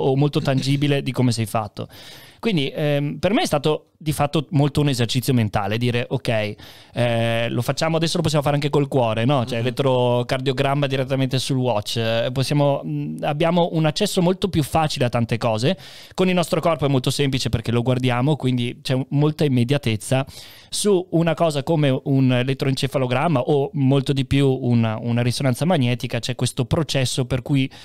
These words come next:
Speaker 1: boh, sembra qualcosa di più distante, quindi secondo me ti dà molto più la possibilità di costruire dietro con, con bias cognitivi di,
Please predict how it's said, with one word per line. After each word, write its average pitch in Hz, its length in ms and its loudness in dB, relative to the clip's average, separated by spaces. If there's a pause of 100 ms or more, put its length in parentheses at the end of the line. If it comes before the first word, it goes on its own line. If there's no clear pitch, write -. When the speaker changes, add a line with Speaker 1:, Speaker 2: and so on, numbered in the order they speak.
(260)
Speaker 1:
boh, 226 160 2
sembra 180 260 0
qualcosa 185 280 0
di 196 60 0
più 185 100 0
distante, 160 480 0
quindi 165 200 2
secondo 151 300 0
me 170 120 2
ti 147 120 -4
dà 139 100 0
molto 147 320 0
più 151 120 0
la 147 60 2
possibilità 143 460 -2
di 143 120 0
costruire 139 760 2
dietro 123 420 2
con, 120 180 2
con 127 160 0
bias 127 220 0
cognitivi 127 480 0
di, 120 140 -2